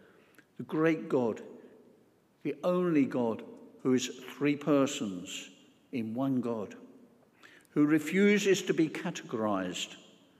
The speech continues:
who is far bigger, far greater than we can ever imagine, who existed before the world was made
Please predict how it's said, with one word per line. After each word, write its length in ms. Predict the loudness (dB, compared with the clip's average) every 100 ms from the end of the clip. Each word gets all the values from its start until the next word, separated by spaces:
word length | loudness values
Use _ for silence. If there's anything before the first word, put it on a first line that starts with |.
| _ _ _ _ _ _ _
who 140 | 2 2
is 120 | 2
far 360 | 0 2 2
bigger, 400 | 2 2 2 0 -2 -10 -18 -20 -20 -20 _ _ _ _ _ _ _ _ _ -4
far 180 | -2 -2
greater 540 | -2 2 2 2 2
than 160 | 2 2
we 100 | 0
can 200 | -2 -2
ever 280 | 0 2
imagine, 520 | 0 2 0 -2 -8 -10 -16 -20 -20 -20 _ _ -20 -20 _ _ _ _ _ _
who 160 | 2 2
existed 580 | 2 0 0 0 -2
before 420 | -2 -2 -2 0 0
the 60 |
world 480 | -2 -2 -2 -2 -4
was 180 | -6 -4
made 360 | -2 -2 -2